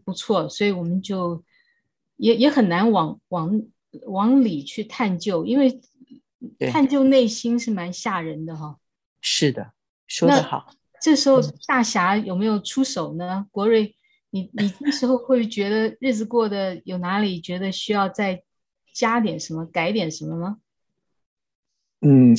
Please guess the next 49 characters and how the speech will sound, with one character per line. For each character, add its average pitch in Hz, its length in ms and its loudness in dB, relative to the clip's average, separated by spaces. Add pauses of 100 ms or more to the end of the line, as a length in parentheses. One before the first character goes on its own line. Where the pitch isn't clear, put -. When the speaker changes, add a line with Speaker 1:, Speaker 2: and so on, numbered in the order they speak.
Speaker 3:
我 123 140 4
那 190 140 6
个 202 120 4
时 - 180 -2
候 110 220 2
啊， 110 280 -2
其 - 140 -6
实 135 300 0 (340)
的 123 120 0
确 143 240 2
是 127 140 -4
有 113 160 0
感 98 200 -8
觉 107 180 -4
到 120 220 0
一 117 60 -2
些 110 480 -4 (540)
空 127 280 -4
虚 110 460 -8 (220)
啊。 - 180 -12 (500)
然 127 180 -4
后 131 380 0
我 113 320 -4
自 - 180 -6
己 120 160 -8
的 117 200 -6
家 131 260 0
庭 113 240 -10
生 120 240 -6
活， 113 240 -6
虽 - 160 -2
然 147 220 2
说 135 240 -2
好 123 120 -16
像 127 160 -10
忙 120 220 -6
碌 151 180 -2
忙 117 220 -6
碌， 127 260 -6
然 113 120 -4
后 123 220 4
也 113 220 -4 (100)
有， 123 220 0 (520)
呃， 101 220 -6
玩 120 200 0
乐 139 240 2
玩 107 180 -6
乐 131 240 -2
哈， 110 200 -10